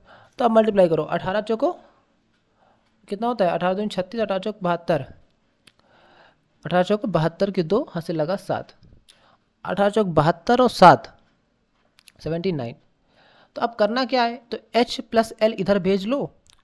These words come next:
और ये आ जाएगा नौ सौ बारह माइनस का सात सौ बानवे, तो दो से दो गया ज़ीरो,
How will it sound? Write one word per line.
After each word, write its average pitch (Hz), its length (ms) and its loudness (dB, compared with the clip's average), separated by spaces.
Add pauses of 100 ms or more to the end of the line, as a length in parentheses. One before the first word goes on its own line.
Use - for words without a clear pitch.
(440)
और 180 100 0
ये 214 100 -2
आ 214 80 4
जाएगा 190 260 2
नौ 180 220 -2
सौ 202 200 -4
बारह 151 500 0 (880)
माइनस 175 280 -4
का 254 120 -8
सात 139 240 -8
सौ 196 160 -10
बानवे, 220 440 -4 (1080)
तो 220 40 -10
दो 170 400 -4
से 214 120 -8
दो 190 180 0
गया 185 160 2
ज़ीरो, 165 560 -2